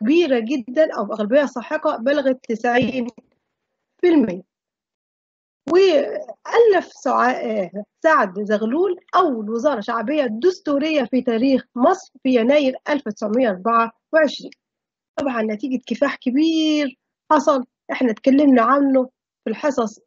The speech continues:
السابقة اللي وصلنا للمرحلة دي، ودي تعتبر علاقة، آه، علاقة تطور الحياة النيابية في مصر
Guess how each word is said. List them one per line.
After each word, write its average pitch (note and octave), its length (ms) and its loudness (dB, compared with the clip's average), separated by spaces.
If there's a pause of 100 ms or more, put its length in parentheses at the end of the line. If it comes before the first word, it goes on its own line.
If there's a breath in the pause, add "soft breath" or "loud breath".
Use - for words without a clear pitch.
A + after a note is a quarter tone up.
السابقة D4 720 -2 (500)
اللي B3 100 0
وصلنا B3 540 4 (580)
للمرحلة A#3+ 520 0
دي، F3+ 180 -6 (300)
ودي G#4+ 240 6
تعتبر C#4+ 480 0
علاقة، B3 680 -4 (340)
آه، A3+ 240 -2
علاقة B3 440 0
تطور C#4+ 560 0
الحياة A#3+ 580 0
النيابية B3+ 500 2
في A3+ 160 -4
مصر C#4+ 340 0